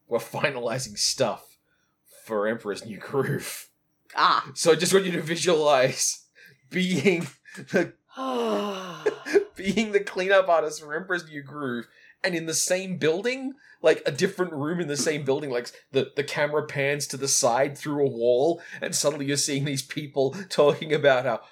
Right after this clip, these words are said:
Speaker 1: "Oh no, we're not gonna release this movie until two thousand and nine at least." <laughs>
Speaker 2: They're, they're working on the movie that's gonna make three D animation good for things that aren't bugs and robots.
Speaker 1: <laughs>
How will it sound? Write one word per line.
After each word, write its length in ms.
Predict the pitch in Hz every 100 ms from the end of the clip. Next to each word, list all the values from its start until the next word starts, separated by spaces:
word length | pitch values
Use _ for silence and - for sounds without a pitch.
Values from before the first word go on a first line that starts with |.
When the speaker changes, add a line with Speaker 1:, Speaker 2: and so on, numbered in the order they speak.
| -
Speaker 1:
"Oh 180 | - 233
no, 160 | 180 135
we're 100 | 196
not 80 | 311
gonna 140 | 165
release 260 | 147 156 139
this 200 | 139 131
movie 200 | 131 120
until 200 | 120 110
two 200 | 254 269
thousand 360 | 170 143 120
and 200 | 107 90
nine 320 | 107 113 92
at 80 | 87
least." 400 | 117 120 131 - -
<laughs> 720 | 339 - 415 - 453 480 165
Speaker 2:
They're, 480 | 202 220 226 214 165
they're 300 | 180 214 196
working 480 | 202 202 202 185
on 160 | 190 190
the 80 | 175
movie 420 | 170 180 175 175 156
that's 200 | 151 -
gonna 200 | 180 170
make 400 | 165 165 - _
three 200 | - 175
D 120 | 170
animation 560 | 170 170 175 170 - 170
good 240 | 175 165
for 100 | -
things 320 | 160 175 175 175
that 120 | 180
aren't 360 | 147 165 156 -
bugs 300 | 135 147 156
and 140 | 151
robots. 640 | 139 131 131 156 - -
Speaker 1:
<laughs> 60 | -